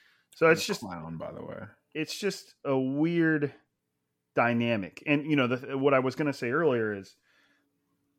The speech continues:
Speaker 1: I was talking about what Sean McVay would have to tell that locker room, you know, other than, "They keep kicking our ass, let's, let's kick their ass for once." Like,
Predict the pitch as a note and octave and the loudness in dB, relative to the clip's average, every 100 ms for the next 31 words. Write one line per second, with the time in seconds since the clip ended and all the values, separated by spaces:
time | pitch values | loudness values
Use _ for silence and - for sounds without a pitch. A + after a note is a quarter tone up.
0 | _ B2+ C3+ - D#3+ D3+ D3+ C#3+ C3 B2+ | _ -4 -4 0 6 6 8 6 6 6
1 | B2 A2+ B2 C#3 D#3+ - - D#3 D#3 D3 | 6 2 4 6 6 4 2 4 6 6
2 | C#3 C3 B2+ B2 A#2+ A#2 G#2+ B2 A2 B2+ | 2 2 2 4 2 0 0 -2 0 -2
3 | B2 - A#2 G#2 - - D#3+ D#3 D3+ C#3+ | -2 -4 -8 -8 -12 2 6 10 10 8
4 | - _ _ _ B2+ C3 A#2+ C3+ A#2+ A#2+ | 0 _ _ _ 4 4 4 4 4 4
5 | A#2 G#2+ F#2+ A#2 C#3+ A2+ G#2 F3 F#3 G3 | 0 -4 -4 -8 -6 -4 4 8 12 12
6 | E3+ D#3+ D3+ - _ _ _ _ - C3+ | 10 6 6 2 _ _ _ _ 2 2
7 | C3+ F3 - D#3+ D3+ D3 C#3 C3+ C3 B2+ | 4 0 4 4 6 8 8 8 8 4
8 | - - _ _ _ D3 B2+ - - C3+ | -2 -12 _ _ _ _ -20 -14 0 2
9 | C3+ - - C#3 - C#3 - C3+ A#2+ G#2 | 2 0 0 0 2 -2 2 4 6 4
10 | F#2 - A2 F#2+ E2+ - - G2+ - | 0 -6 -10 -10 -12 -18 -14 -14 -16